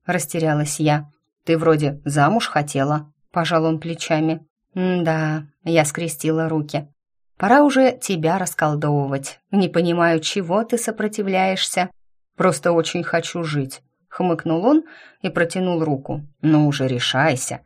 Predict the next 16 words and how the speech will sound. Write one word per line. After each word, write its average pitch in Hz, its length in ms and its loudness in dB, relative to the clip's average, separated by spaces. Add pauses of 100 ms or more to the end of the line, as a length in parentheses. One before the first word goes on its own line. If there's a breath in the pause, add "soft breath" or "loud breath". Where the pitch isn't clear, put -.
(220 loud breath)
Одно 170 300 2
моё 202 300 0
слово 190 460 -2
защитит 156 600 -4
тебя 160 300 2
от 202 120 -6
притязаний 156 600 2
студентов, 165 720 0
ректора 156 600 2 (320 loud breath)
и 165 360 0 (140)
от 170 200 6
вот 170 220 -4
этого 147 500 2
тайного 170 520 4
воздыхателя 165 800 -2
тоже». 143 560 -2